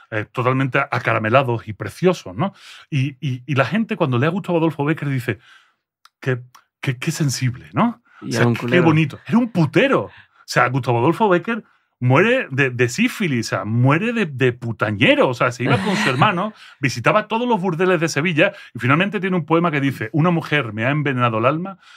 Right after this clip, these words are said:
Speaker 1: y otra mujer me ha envenenado el cuerpo". Claro, hombre, claro,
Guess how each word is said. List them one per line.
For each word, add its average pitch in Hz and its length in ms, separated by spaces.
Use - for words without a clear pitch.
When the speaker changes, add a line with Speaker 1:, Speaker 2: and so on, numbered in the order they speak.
Speaker 1:
y 127 80
otra 127 160
mujer 127 280
me 123 140
ha - 20
envenenado 113 460
el 107 120
cuerpo". 104 420
Claro, 113 420
hombre, 120 240
claro, 113 360